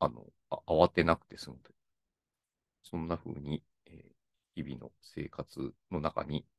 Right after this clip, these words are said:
まあ、その、すでに余白をもう設けている。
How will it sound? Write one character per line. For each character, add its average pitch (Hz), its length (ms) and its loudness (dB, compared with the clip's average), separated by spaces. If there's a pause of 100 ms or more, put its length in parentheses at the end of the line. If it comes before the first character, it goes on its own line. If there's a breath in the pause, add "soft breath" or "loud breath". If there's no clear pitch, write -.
(140)
ま - 80 -10
あ、 - 20 -18
そ - 120 -12
の、 - 180 -12
す - 340 6
で 101 120 12
に 92 200 8
余 76 160 -6
白 - 260 2
を - 40 8
も 85 600 8
う - 20 -6
設 - 20 -
け - 120 -8
て - 140 -20
い - 100 -18
る。 - 40 -20